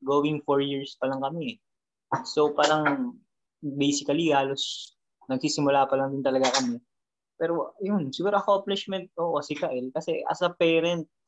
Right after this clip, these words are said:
talaga nag-grow kami eh. Parang in three years na, almost three years ni Kael. Nakakatuwa lang kasi hindi mo maisip na parang magiging anong klaseng magulang ka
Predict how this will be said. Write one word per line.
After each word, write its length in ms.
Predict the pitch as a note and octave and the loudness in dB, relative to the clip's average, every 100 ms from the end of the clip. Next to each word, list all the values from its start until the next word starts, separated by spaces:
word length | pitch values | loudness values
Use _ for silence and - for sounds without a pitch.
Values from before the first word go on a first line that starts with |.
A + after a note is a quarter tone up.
| _ _ | _ _
talaga 320 | _ D3 F3 F3+ | _ 0 2 2
nag-grow 480 | C#3+ C#3+ D3 C3+ | 2 0 2 0
kami 220 | C3+ D3+ C3 A2+ | 0 -2 -6 -6
eh. 80 | - _ - _ _ _ _ | -14 _ -20 _ _ _ _
Parang 480 | A#2+ B2+ B2 A#2+ - | -4 -2 -2 -4 -8
in 400 | C3+ C3 C3 B2+ B2 _ _ | -2 0 2 0 -2 _ _
three 240 | C#3 C3 | -4 0
years 480 | C3 C3 B2+ - - | 2 0 0 -4 -8
na, 80 | B2+ | -2
almost 480 | C3+ C3+ C3 C3 - | 2 2 0 -2 -6
three 160 | B2+ | -4
years 320 | B2+ C3 C3 | -2 -2 -4
ni 80 | C3 | -8
Kael. 300 | B2 A#2 A#2 A#2+ _ _ _ _ _ | -6 -6 -8 -14 _ _ _ _ _
Nakakatuwa 560 | D#3 F3 F#3 G3 F3+ D#3 | -4 0 2 2 4 2
lang 180 | D3+ | 2
kasi 380 | C#3 C3 C3+ B2 | -6 -6 -6 -6
hindi 160 | B2 C3+ | -4 -4
mo 160 | C#3 | -4
maisip 480 | C3+ C3 C3 - C3 | -4 -4 -6 -8 -6
na 80 | B2+ | -6
parang 320 | A#2+ B2 B2 | -2 0 2
magiging 560 | B2 B2+ A#2+ B2 A#2+ A2+ _ _ _ _ _ _ _ _ | 2 0 0 2 0 -2 _ _ _ _ _ _ _ _
anong 320 | C#3+ C#3 C3+ | 0 0 0
klaseng 480 | D3+ C3+ B2+ C3+ C3 | 4 4 4 0 0
magulang 480 | C3 B2+ B2 A#2+ A#2+ | 0 2 0 0 -4
ka 160 | G#2+ | -10